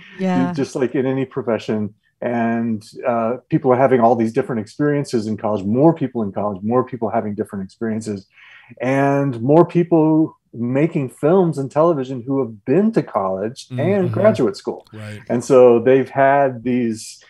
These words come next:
Speaker 1: experiences that inform their, their creation of these characters. And so I don't know politically how it's, it's all gonna shake out,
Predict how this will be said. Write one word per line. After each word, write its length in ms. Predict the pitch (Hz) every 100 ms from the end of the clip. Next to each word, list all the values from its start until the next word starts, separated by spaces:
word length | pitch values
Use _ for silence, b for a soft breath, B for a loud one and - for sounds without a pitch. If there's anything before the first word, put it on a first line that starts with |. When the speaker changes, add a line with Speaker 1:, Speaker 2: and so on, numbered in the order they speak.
| b
Speaker 1:
experiences 560 | 123 110 175 170 165 113
that 100 | 117
inform 720 | 107 110 - 131 147 151 139
their, 500 | 120 120 117 113 107 _ _ _ _ - 110 - - 101
their 320 | 104 117 117 107
creation 500 | - 135 139 151 113
of 80 | 101
these 140 | 98
characters. 540 | - 101 98 98 95
And 140 | 110 107
so 360 | 127 120 117 B B B -
I 80 | 147
don't 300 | 214 220 175
know 200 | 175 175
politically 720 | - 139 143 165 160 147 135
how 500 | 139 127 123 123 123
it's, 260 | 127 - -
it's 160 | 117
all 160 | 135 123
gonna 200 | 113 113
shake 340 | 110 127 117
out, 320 | 120 117 113